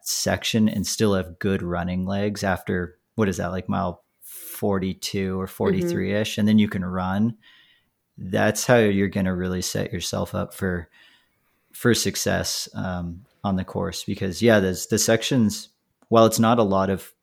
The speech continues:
Speaker 1: overall vert, uh, the way that it's laid out makes it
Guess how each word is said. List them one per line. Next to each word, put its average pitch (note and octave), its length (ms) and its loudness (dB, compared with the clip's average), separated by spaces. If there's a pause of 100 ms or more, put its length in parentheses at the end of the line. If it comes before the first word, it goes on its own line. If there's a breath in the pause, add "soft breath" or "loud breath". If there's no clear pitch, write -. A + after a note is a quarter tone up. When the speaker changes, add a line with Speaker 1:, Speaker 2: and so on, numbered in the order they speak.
(200)
Speaker 1:
overall F#2 440 0
vert, F#2 480 -4 (540 soft breath)
uh, F#2 360 -2
the F#2 220 -4
way G2 280 2
that F#2 140 0
it's F#2+ 200 -8
laid F#2 260 -4
out F2+ 320 -4
makes F#2+ 260 -6
it F#2+ 220 -8